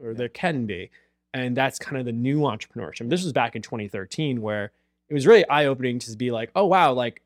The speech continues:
Speaker 1: you can make money and you could make a difference at the same time,"
Speaker 2: Yeah.
Speaker 1: which stuck with me for a, a while, up until now. Like, this is what we're
Speaker 2: Yeah.
Speaker 1: doing now. So that was huge.
Speaker 2: Well, then the, the, and I brought that up because if you, if you think about it, like, a lot of those,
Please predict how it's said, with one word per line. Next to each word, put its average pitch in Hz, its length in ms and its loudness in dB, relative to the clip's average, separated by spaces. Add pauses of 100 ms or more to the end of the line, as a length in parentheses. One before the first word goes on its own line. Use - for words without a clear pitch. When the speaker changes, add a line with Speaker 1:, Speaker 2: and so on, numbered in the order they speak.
(200)
Speaker 1:
you 147 140 -2
can 139 160 -4
make 113 220 -2
money 110 420 -2 (200)
and 120 320 -2
you 117 160 -2
could 117 300 -4 (100)
make 104 160 -8
a 113 60 -6
difference - 460 -4
at - 80 -20
the - 60 -18
same - 220 -16
time," 120 240 -10 (160)
Speaker 2:
Yeah. - 80 -20 (180)
Speaker 1:
which 123 360 -6 (160)
stuck - 360 0
with 131 120 -10
me 117 140 -6
for 101 320 -10 (300)
a, 113 80 -16 (240)
a 107 60 -10
while, 131 520 4
up 139 160 0
until 135 280 2
now. 120 360 2
Like, 110 120 -6
this 113 120 -6
is 120 100 -6
what 123 140 4
we're 120 100 -2
Speaker 2:
Yeah. 117 60 -2
Speaker 1:
doing 117 240 -2
now. 127 300 0 (300)
So 123 540 2 (100)
that 143 120 4
was 147 240 2
huge. - 360 -10 (140)
Speaker 2:
Well, 147 160 2
then 170 380 -2
the, 160 180 0
the, 151 280 -10
and 156 120 -2
I 165 80 2
brought 196 300 0
that 262 140 -4
up 220 140 0
because 165 300 -6
if 147 120 -10
you, 165 220 -6
if 151 140 -8
you 175 100 -4
think 247 200 -6
about 110 320 -2
it, 120 180 -6
like, 135 160 -4
a 135 60 -10
lot 139 340 0
of 233 80 -2
those, 147 460 -4